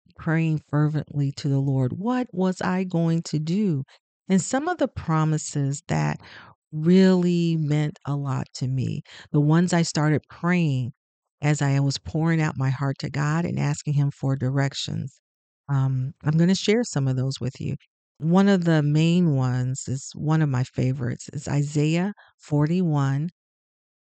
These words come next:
verse ten. "Fear not, for I am with you. Don't be dismayed, for I am your God. I will strengthen you.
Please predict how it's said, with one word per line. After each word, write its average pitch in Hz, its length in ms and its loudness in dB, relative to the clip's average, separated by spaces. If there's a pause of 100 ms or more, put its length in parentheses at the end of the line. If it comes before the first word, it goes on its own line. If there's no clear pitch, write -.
(140)
verse 139 340 0
ten. 131 360 -2 (320)
"Fear 175 360 4
not, 143 400 2 (140)
for 156 220 -2
I 156 160 2
am 160 180 4
with 156 380 2
you. 131 240 -2 (580)
Don't 175 240 4
be 185 160 4
dismayed, 165 760 2
for - 240 0
I 175 160 2
am 185 180 4
your 143 200 2
God. 139 380 0 (100)
I 151 140 4
will 151 120 2
strengthen 202 600 0
you. 247 220 0